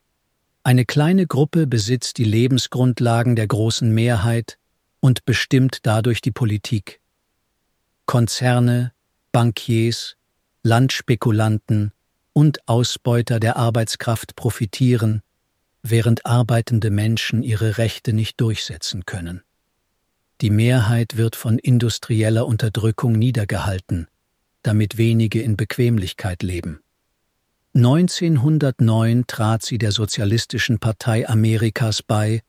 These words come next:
und engagierte sich bis neunzehnhunderteinundzwanzig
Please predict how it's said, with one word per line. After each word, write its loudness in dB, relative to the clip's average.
und 4
engagierte 2
sich -6
bis -2
neunzehnhunderteinundzwanzig 0